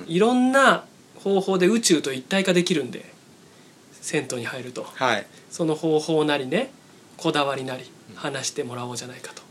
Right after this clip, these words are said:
Speaker 1: こりゃ楽しみだぜ。
Speaker 2: うんうんうん。
Speaker 1: 全部いいな。
Speaker 2: 全部いいでしょ？
Speaker 1: はい。
Speaker 2: 今のところ。
Speaker 1: うん。
Speaker 2: えー、お次がですね、戦闘マニアの浪曲師、玉川大福が導く浪曲の世界。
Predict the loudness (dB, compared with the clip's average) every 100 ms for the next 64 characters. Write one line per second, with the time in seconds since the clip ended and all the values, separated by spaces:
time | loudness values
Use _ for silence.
0 | -20 -10 -6 -4 -4 -6 -6 -4 -4 -4
1 | -4 -4 -4 -4 -4 -4 -6 -4 -4 -4
2 | -6 -8 -8 -10 -14 -18 -4 -2 -2 -2
3 | -2 -2 -4 -8 -10 -6 2 2 2 -2
4 | -6 -6 -6 -2 0 0 0 0 -2 -2
5 | -2 -2 -4 -4 -6 -10 -20 -20 -20 -20
6 | -20 -20 -20 -10 -4 0 0 2 2 2
7 | 2 0 -6 -6 -2 2 2 0 -6 -10
8 | -12 -12 -16 -18 -20 -20 -20 -20 -20 -20
9 | -20 -20 -20 -20 -20 -20 -20 -20 -20 -20
10 | -6 0 0 2 2 4 6 6 6 4
11 | 0 0 0 0 -2 0 0 0 -4 -8
12 | -14 -20 -20 -20 -20 -6 -2 2 4 6
13 | 6 6 6 4 0 0 2 0 0 -2
14 | -2 -4 0 4 4 4 0 0 -2 -2
15 | -6